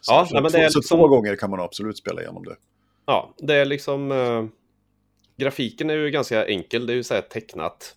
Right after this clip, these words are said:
Speaker 1: Mm.
Speaker 2: Eh, tecknad grafik, om man ska säga. Det är ju så, det är ju liksom inga så här, wow.
Speaker 1: Ja, det är inte trippel A-grafik, utan det är
Speaker 2: Nej, nej, men, men samtidigt så det behöver ju inte vara det heller. Det, det
Speaker 1: Nej.
Speaker 2: funkar ju alldeles ypperligt som det är. Och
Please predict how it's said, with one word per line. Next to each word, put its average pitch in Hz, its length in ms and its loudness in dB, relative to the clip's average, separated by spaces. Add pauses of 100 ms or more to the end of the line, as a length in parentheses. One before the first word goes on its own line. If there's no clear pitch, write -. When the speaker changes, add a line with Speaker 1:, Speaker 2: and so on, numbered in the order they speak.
(180)
Speaker 1:
Mm. 113 340 -6
Speaker 2:
Eh, 85 480 -12 (1200)
tecknad 120 560 -4
grafik, 120 380 -2
om - 40 -8
man 90 80 -6
ska 98 120 -10
säga. 90 200 -2
Det 87 100 -4
är 101 40 0
ju 98 80 -2
så, 98 200 -6
det 104 300 -10
är 107 40 0
ju 107 80 -2
liksom 110 240 -6
inga 95 180 -2
så 123 120 -4
här, 87 220 -2 (400)
wow. 85 520 0 (720)
Speaker 1:
Ja, 110 160 2
det 117 80 2
är - 20 2
inte 113 400 -2 (260)
trippel 107 280 -6
A-grafik, 92 880 -4
utan 87 300 -14
det 90 160 -8
är 87 240 -14 (480)
Speaker 2:
Nej, 120 160 4
nej, 110 240 2
men, 117 360 -2
men 120 240 -2
samtidigt 123 420 0
så 127 100 -2
det 110 280 0
behöver 107 380 0
ju 120 60 0
inte 113 160 -6
vara 110 240 2
det 104 60 2
heller. 98 240 -2
Det, 107 220 0
det 110 140 -12
Speaker 1:
Nej. 110 100 -6
Speaker 2:
funkar - 360 -4
ju 110 200 2
alldeles 98 400 -2
ypperligt 107 400 -8
som 117 140 -6
det 117 100 -2
är. 90 240 -6
Och 104 80 -6